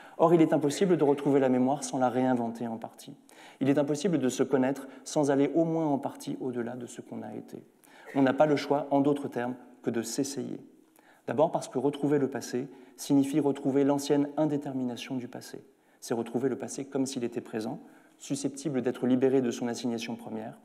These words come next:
susceptible d'être vécu d'une nouvelle manière. Ensuite, parce que retrouver le passé ne signifie pas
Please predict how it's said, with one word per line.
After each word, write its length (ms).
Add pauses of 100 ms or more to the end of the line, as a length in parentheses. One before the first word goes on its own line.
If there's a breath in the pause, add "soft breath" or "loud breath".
(320 loud breath)
susceptible 560
d'être 260
vécu 320
d'une 220
nouvelle 280
manière. 440 (1120)
Ensuite, 420 (280 loud breath)
parce 160
que 80
retrouver 380
le 100
passé 240
ne 80
signifie 440
pas 240